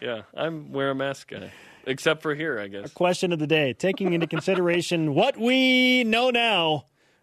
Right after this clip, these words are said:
Speaker 2: what do you want to see B Y U do with their football schedule? Our elite voice of the day, presented by Sundance Mountain Resort, comes in from at X underscore Hems on Twitter.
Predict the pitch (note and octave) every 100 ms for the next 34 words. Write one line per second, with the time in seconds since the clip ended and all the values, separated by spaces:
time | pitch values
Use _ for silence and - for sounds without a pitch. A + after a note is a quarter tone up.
0 | _ _ - F3 G#3+ F#3+ - G#3 D#3+ F#3+
1 | F3+ D#3 E3 F3+ D3+ C3+ - E3 - D3
2 | - F3 D#3+ C3 A2+ C3+ C3 D3+ D#3+ D#3
3 | D#3+ - D3 D#3+ E3 C#3 D#3+ C#3+ C3+ B2+
4 | - B3 C4+ G3+ E3 - F3+ A3 - F#3+
5 | D#3 D3+ A3 G#3 G#3 G#3 G#3 F#3+ E3+ D#3+
6 | F3+ G#3+ A#3+ - G#3 A3+ - G#3 G#3 -
7 | G#3 F3 D3+ F#3 G#3+ G#3+ F#3 G#3 G#3 -
8 | - D3+ D3 C#3+